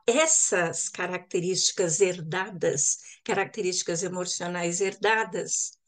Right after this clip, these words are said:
também fazem parte da memória ancestral. Ahn,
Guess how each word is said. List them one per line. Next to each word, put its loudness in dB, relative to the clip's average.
também 8
fazem 2
parte 0
da 0
memória 0
ancestral. -2
Ahn, 6